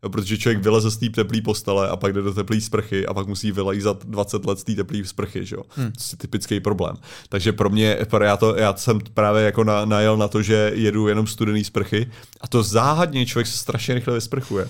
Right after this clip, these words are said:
Speaker 1: Jo, to je neuvěřitelný, jak se to stane jenom hygiena, jo, jako totál, jo.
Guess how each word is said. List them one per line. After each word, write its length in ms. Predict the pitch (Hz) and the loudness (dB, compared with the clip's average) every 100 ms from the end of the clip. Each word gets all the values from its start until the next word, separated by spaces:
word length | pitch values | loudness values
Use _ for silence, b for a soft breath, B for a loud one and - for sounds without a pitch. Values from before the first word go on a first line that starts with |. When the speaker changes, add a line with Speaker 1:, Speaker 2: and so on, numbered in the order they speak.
| B B B 110 | B B B 0
Speaker 1:
Jo, 100 | 120 | 4
to 100 | 135 | 4
je 120 | 127 | 4
neuvěřitelný, 680 | 127 151 165 139 135 131 | 2 4 4 2 2 2
jak 160 | 131 123 | 2 0
se 120 | 139 | -2
to 80 | 127 | -4
stane 340 | - - 123 | -4 0 0
jenom 200 | 127 131 | 2 2
hygiena, 540 | 127 127 127 120 104 95 | 4 4 4 4 4 2
jo, 140 | 104 | 0
jako 240 | 113 117 117 | 0 -2 -2
totál, 460 | 113 110 92 101 | 0 0 0 0
jo. 100 | 113 | -6